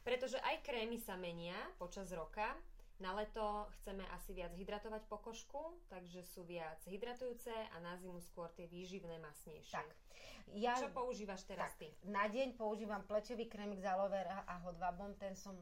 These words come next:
Speaker 2: zabudla tu na poličku položiť. Prepáčte, tento
Speaker 1: Určite
Speaker 2: používam
Speaker 1: ho
Speaker 2: na noc.
Speaker 1: poznáte.
Speaker 2: <laughs> Zelený. Ten, e, presne na tú moju komedónu, hrubú pokožku, e, zmiešanú je ten, e, krémik z aloe vera úplne parádny. Ináč to si ja teraz, už keď mi bude stále viac a viac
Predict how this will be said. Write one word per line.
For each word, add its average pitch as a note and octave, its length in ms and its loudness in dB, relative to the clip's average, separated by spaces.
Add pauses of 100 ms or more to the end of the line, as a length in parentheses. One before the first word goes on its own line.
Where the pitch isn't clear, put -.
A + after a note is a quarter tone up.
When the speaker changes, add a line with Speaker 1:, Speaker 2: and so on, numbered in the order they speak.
(140)
Speaker 2:
zabudla F3 480 -4
tu F3+ 80 -12
na E3 160 -8
poličku F3 480 -10
položiť. E3+ 400 -6
Prepáčte, F#3+ 480 0
tento A3 240 2
Speaker 1:
Určite G#3+ 80 6 (240)
Speaker 2:
používam A3 180 12
Speaker 1:
ho A3 60 6
Speaker 2:
na A3 80 12
noc. A3+ 320 10
Speaker 1:
poznáte. C4+ 240 0 (240)
Speaker 2:
<laughs> - 420 0
Zelený. A3 540 10 (400)
Ten, A3+ 160 8
e, A3+ 80 6 (480)
presne A3+ 320 6
na F#3+ 80 2
tú G3+ 160 -2
moju F#3 160 2
komedónu, G3 800 0
hrubú F#3+ 240 0
pokožku, F3+ 720 -6
e, E3 320 2
zmiešanú F#3+ 560 -2
je E3+ 120 -2 (120)
ten, E3 160 -2
e, E3 160 -6 (400)
krémik F#3+ 320 0
z F3+ 80 2
aloe E3+ 240 2
vera E3+ 240 0
úplne D#3+ 320 -2
parádny. G3+ 480 2 (400)
Ináč A3+ 240 2 (160)
to A3+ 160 8
si A3 240 4
ja G3+ 80 6
teraz, G#3 320 6
už F3 80 -6
keď G#3 160 -2
mi G3+ 80 0
bude F#3+ 240 -2
stále G3+ 320 6
viac F#3+ 160 2
a G3 80 2
viac F#3 160 2